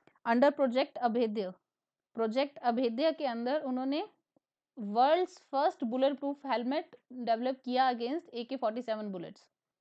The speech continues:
इंडिया का सेकंड लार्जेस्ट ऑपरेशनल मेट्रो ने-, नेटवर्क जो इंडिया का सिक्सटी नाइन किलोमीटर्स का दिल्ली मेट्रो के बाद जो आता है, फर्स्ट दिल्ली मेट्रो है,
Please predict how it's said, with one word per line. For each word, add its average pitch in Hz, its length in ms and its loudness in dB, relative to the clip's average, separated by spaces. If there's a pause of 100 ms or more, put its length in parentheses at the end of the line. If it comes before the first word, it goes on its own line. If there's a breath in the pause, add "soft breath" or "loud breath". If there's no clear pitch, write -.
(320)
इंडिया 277 340 6
का 339 180 0
सेकंड 311 460 0
लार्जेस्ट 254 580 2
ऑपरेशनल 269 560 0
मेट्रो 262 380 0
ने-, 240 260 0 (100)
नेटवर्क 240 400 -2
जो 247 140 0
इंडिया 240 340 0
का 277 340 -2 (140)
सिक्सटी 262 420 -4
नाइन 247 320 0
किलोमीटर्स 233 680 -2
का 302 260 -2 (840)
दिल्ली 220 300 2
मेट्रो 247 300 -2
के 269 100 -2
बाद 226 300 2
जो 254 100 -2
आता 226 220 2
है, 254 60 2
फर्स्ट 277 340 -4
दिल्ली 233 280 0
मेट्रो 233 380 -4
है, 285 220 -2